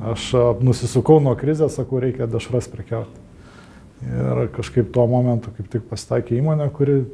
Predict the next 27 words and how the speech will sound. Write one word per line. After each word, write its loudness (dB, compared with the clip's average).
besikurianti -2
irgi, -6
e, -2
ir -2
tenai -2
atėjau, 4
tiesiog -14
sakau, -8
galiu 4
pradėti 0
kažką 0
daryti. 0
E, -6
tai -6
irgi 6
panašių 0
principų, 0
agentavimo 2
principų, 2
aš -12
pradėjau 2
prekiauti 0
jų 0
produkciją. -2
Pasekoj 2
baigiau, 0
išėjau, -2